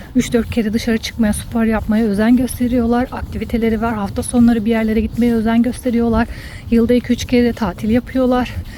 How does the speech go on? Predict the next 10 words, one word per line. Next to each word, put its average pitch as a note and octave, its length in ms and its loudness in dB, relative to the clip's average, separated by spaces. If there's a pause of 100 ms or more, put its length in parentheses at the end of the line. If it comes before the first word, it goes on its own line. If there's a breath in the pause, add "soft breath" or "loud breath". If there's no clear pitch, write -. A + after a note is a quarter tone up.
(380 loud breath)
Hani G#3+ 260 2
depresyona D4 480 2
girmemek C#4+ 480 4
için B3+ 300 4
de D4+ 120 2 (720 loud breath)
kendilerine, A#3 720 2 (960 loud breath)
e, A#3+ 100 0 (340)
yollar A3+ 380 4
arıyorlar B3 440 4
aslında. G3+ 480 0